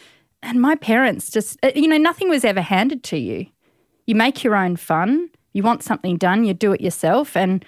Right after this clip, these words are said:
if you can find some people to work with you, well, you know, good. But also, I've, I've always had a very strong sense of,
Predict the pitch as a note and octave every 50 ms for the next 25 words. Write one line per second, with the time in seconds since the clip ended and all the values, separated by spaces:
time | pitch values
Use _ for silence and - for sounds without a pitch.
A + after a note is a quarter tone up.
0 | - - _ _ _ _ _ - G#3+ G3 - G#3+ G3 A3 G3+ F#3+ - A3+ A3 A3
1 | A3 - - G3+ F#3 G#3+ F#3+ F3+ F#3 F3+ F#3 F3 F3+ F#3 F3+ F3 - - - G#3
2 | G3 G3 - - B3 C4+ B3+ A3+ G3 F#3+ F#3+ F#3+ G3 F#3+ - _ - - G3+ G3
3 | F3+ F3+ G3+ A#3 A#3+ _ _ - - C#4 D#4 C4+ - - - - _ _ _ _
4 | _ _ _ _ _ _ _ _ _ _ - C4+ C4+ C4 C#4 D#4+ F#4 - - -
5 | - F3 - - - - - D#4 E4+ D#4 - G#3+ G#3 G#3 G#3 G#3+ - _ - -
6 | G#3+ A#3 A#3+ A#3+ A#3+ - A3+ G#3+ G3 F#3+ G#3 G3+ G3+ G3 - - - G#3 G3 G3
7 | F#3+ - - A3+ G3 F#3+ - - - - G3 F3+ F3+ F3 F3+ -